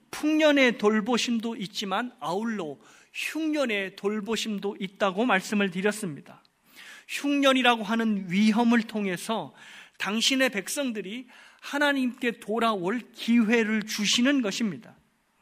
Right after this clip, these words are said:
때문에 하나님의 백성들에게 참으로 필요한 것은 어떠한 상황 속에서도 하나님을 믿는 믿음입니다.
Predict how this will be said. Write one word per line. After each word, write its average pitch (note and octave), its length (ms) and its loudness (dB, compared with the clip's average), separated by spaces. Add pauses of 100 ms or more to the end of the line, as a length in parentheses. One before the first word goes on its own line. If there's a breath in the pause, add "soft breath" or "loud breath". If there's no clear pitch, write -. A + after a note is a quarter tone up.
(800 soft breath)
때문에 D4 260 4
하나님의 D4 500 4
백성들에게 B3+ 760 0
참으로 D4 640 0
필요한 C4+ 560 0
것은 G3 540 -2 (480 loud breath)
어떠한 B3 640 0
상황 C4 600 -4
속에서도 G#3+ 880 -8 (420 loud breath)
하나님을 B3 680 4
믿는 G#3 840 4
믿음입니다. F3 720 0